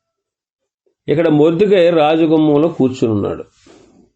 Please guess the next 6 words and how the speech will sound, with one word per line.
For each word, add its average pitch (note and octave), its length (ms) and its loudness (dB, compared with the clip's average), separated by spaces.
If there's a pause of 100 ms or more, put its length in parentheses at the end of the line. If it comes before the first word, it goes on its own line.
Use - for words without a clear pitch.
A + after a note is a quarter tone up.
(580)
రాజ్యంలో A2 520 0
ఒక C#3+ 100 0
అధికారి C3 480 0
అనుకోవడానికి B2+ 600 0
అవకాశం A#2+ 480 -2
ఉంది. G#2+ 200 -2